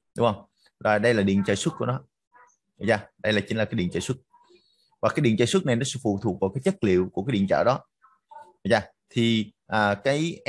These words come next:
R sẽ được tính bằng rho L chia S. Này thì quá quen thuộc rồi ha. R bằng rho L chia S. À, cái đơn vị của cái điện trở của nó chúng ta sẽ là ohm. À, ở đây thì chúng ta sẽ có một số cái chất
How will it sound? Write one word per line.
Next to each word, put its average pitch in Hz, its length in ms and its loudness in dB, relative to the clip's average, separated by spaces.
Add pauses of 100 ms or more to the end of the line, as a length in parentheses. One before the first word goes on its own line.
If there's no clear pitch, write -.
(120)
R 135 60 0 (260)
sẽ - 140 -8
được 110 160 -8
tính 135 180 -6
bằng 117 120 -2 (100)
rho 120 180 4 (300)
L 98 80 0 (360)
chia 104 200 -2
S. - 40 -10 (600)
Này 95 100 2
thì - 80 -2
quá 107 160 4
quen 123 160 4
thuộc 95 180 -4
rồi 95 100 0
ha. 107 200 -2 (520)
R 90 100 -2 (180)
bằng 92 160 -2
rho 104 240 0
L 95 80 -2 (160)
chia 101 180 -12
S. 104 60 -20 (720)
À, 110 380 2 (920)
cái 190 140 2
đơn 139 280 4
vị 98 280 2
của 131 100 -4
cái 131 100 -4
điện 107 200 0
trở 92 220 2
của 120 140 -10
nó 123 240 -4
chúng 98 120 -6
ta 107 180 2
sẽ - 140 -6
là 113 80 0
ohm. 101 220 0 (1500)
À, 98 260 -2 (340)
ở - 140 -4
đây 143 220 4
thì 120 120 -4
chúng 143 100 -8
ta 143 100 2
sẽ 127 180 -6
có 143 100 -2
một 135 180 -4
số 185 400 2
cái - 240 -6
chất 202 140 0